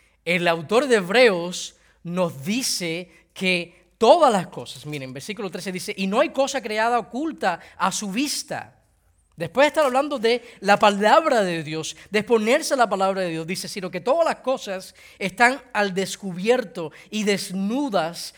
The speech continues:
ante los ojos de aquel a quien tenemos que dar cuenta". Wow. Hechos siete treinta y ocho dice que Esteban se refiere a la palabra de Dios como los oráculos de vida.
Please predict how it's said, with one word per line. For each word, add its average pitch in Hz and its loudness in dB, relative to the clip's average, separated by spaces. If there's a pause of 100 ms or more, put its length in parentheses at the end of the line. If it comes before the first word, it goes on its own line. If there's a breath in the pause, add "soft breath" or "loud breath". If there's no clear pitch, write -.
(140 loud breath)
ante 185 -4
los - -8
ojos 165 -12
de 135 -12
aquel 147 -14
a 135 -14
quien 123 -18
tenemos 127 -14
que 127 -14
dar 110 -16
cuenta". 117 -18 (2750)
Wow. - -20 (2000 soft breath)
Hechos 151 -8
siete 175 -6
treinta 143 -10
y 143 -8
ocho 160 -8
dice 151 -12
que 117 -16 (320)
Esteban 151 -6
se 147 -10
refiere 165 -8
a - -2
la 139 -8
palabra 147 -8
de 139 -10
Dios 147 -10
como 135 -14
los 135 -14
oráculos 135 -10
de 127 -14
vida. 113 -18